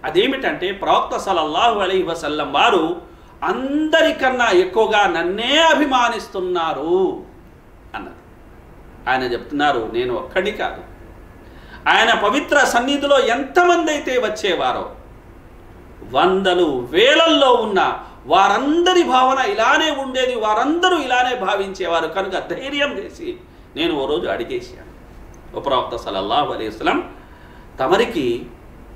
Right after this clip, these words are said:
అత్యంత ప్రియులైన వ్యక్తులు ఎవరు?" అంటే ప్రవక్త సల్లల్లాహు అలైహి వసల్లం వారు "అబూబకర్" అని, అంటే ఆయన తన పేరు చెప్తారనుకున్నారు.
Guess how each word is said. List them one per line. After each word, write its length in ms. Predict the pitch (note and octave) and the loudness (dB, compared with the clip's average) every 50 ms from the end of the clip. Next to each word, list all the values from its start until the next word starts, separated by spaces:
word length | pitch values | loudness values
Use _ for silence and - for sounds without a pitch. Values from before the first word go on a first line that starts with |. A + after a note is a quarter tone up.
| - - - - - - - - - - - | -20 -20 -20 -20 -20 -20 -20 -20 -12 -6 -4
అత్యంత 880 | C3+ D3 - - - - - G#3 G3+ G#3 G3+ - F3 B2+ A2+ G#2 G2+ - - - - - - - | -4 -4 -4 -8 -14 -8 -4 -4 -4 -4 -2 -2 0 0 0 0 -2 -6 -10 -16 -20 -8 -2 0
ప్రియులైన 500 | F#3 G#3+ A#3+ B3+ B3 A3+ G#3 G3+ G3+ F#3 | 0 0 0 0 2 2 2 2 0 -2
వ్యక్తులు 360 | D#3+ D#3 D3 - - F#3 D#3 | -2 -4 -8 -8 -8 -6 -6
ఎవరు?" 360 | D3 B2 B2 B2+ C#3 D#3 F3 | -4 -2 -2 0 0 2 2
అంటే 300 | F3+ D3+ B2+ A#2+ B2 A#2+ | 2 2 2 -2 -4 -6
ప్రవక్త 340 | A2+ - C#3 C#3 C#3 - - | -4 -4 -2 -4 -4 -2 -6
సల్లల్లాహు 220 | C3 - - A#2+ A2+ | -6 -6 -4 -4 -4
అలైహి 100 | A2 - | -4 -4
వసల్లం 140 | A#2 A2 | -6 -6
వారు 200 | A2 A2 G#2+ - - | -6 -6 -6 -6 -8
"అబూబకర్" 520 | G2 - C3+ D#3 D3 C#3+ C#3 - - A#2+ A#2 | -8 -6 -4 -4 -2 -4 -4 -6 -6 -10 -10
అని, 120 | - B2 | -10 -12
అంటే 180 | - - - D3 | -12 -10 -6 -4
ఆయన 220 | C#3+ C3+ C3+ C3+ | -4 -4 -4 -6
తన 200 | C3+ - C3 C3+ | -8 -6 -6 -6
పేరు 220 | B2+ C3 D#3 D#3+ | -2 -2 -2 -2
చెప్తారనుకున్నారు. 800 | D#3 D#3 C#3+ - - - C#3+ C3+ A2 G2 F#2+ - - - - - | 0 -2 -4 -6 -4 -4 -4 -4 -4 -8 -10 -12 -16 -20 -20 -20